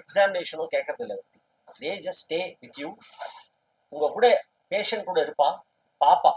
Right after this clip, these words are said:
எப்படி பண்றா, இவெல்லாம் கரெக்டா பண்றாளா, பேஷண்ட் சேஃப்டி எல்லாம் கரெக்டா பண்றாளா, ட்ரீட்மெண்ட் ஒழுங்கா கொடுக்குறாளா, ஆடிட் பண்ணிருக்காளா, ப்ராப்பரா டாக்குமெண்டேஷன் வச்சிருக்காளா. So, there are a lot of things there. So, இந்த ஸ்டாண்டர்ட் ஆபரேட்டிங் ப்ரொசீஜர்ஸ் நான் சொன்னதுல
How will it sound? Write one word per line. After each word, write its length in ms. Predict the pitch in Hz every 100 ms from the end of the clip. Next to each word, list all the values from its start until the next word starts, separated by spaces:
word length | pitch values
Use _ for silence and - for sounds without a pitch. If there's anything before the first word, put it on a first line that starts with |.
| - -
எப்படி 220 | - 220 -
பண்றா, 300 | 143 139 131 127 _ _ _ 127
இவெல்லாம் 360 | 120 127 139
கரெக்டா 280 | 131 131 147 127
பண்றாளா, 360 | 123 113 104 104 - _ - - -
பேஷண்ட் 420 | 170 175 160 123 120 - -
சேஃப்டி 340 | 160 156 143 131
எல்லாம் 200 | 127 - - -
கரெக்டா 240 | - 127 -
பண்றாளா, 300 | 113 107 139 -
ட்ரீட்மெண்ட் 340 | 185 180 143
ஒழுங்கா 240 | 120 139 139 120
கொடுக்குறாளா, 380 | - 104 98 - - - _ _ - -
ஆடிட் 260 | 202 220 -
பண்ணிருக்காளா, 480 | 135 120 - 113 123 - -
ப்ராப்பரா 420 | 147 190 202 190 180 175 - -
டாக்குமெண்டேஷன் 680 | - - 214 202 165 - 120
வச்சிருக்காளா. 420 | - 113 107 107 117 _ _ _
So, 80 | 247 240
there 100 | 190
are 40 | 180
a 40 | 185
lot 140 | 226 208
of 60 | -
things 200 | 151 143 110
there. 160 | - - _ _ _ _ - _ -
So, 60 | 214 196
இந்த 160 | 196 185 180 - _ -
ஸ்டாண்டர்ட் 460 | 233 214 226 196 170
ஆபரேட்டிங் 400 | 180 190 180 165
ப்ரொசீஜர்ஸ் 480 | 156 156 170 160 -
நான் 120 | 190 -
சொன்னதுல 380 | 127 120 123